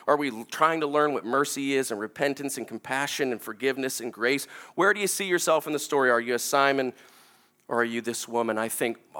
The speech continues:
for most of us, we find ourselves somewhere in between a lot of the times, you know? It's kind of extreme, I know,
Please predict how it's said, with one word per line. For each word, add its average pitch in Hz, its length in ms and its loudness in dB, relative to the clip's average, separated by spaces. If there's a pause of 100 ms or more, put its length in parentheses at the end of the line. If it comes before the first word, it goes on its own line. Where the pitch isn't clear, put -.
(120)
for 117 220 -2
most 117 280 0
of 110 120 -6
us, 113 160 -6
we 117 100 -10
find 117 280 0
ourselves 107 360 -2
somewhere 110 480 -4
in 107 60 -4
between 95 480 -10 (460)
a - 40 -14
lot 92 100 -8
of 82 100 -16
the - 40 -20
times, 80 460 -16 (300)
you 110 80 -10
know? 104 200 -6 (2250)
It's - 120 -8
kind 139 180 4
of 117 60 -4
extreme, 151 460 2
I 131 120 4
know, 123 300 2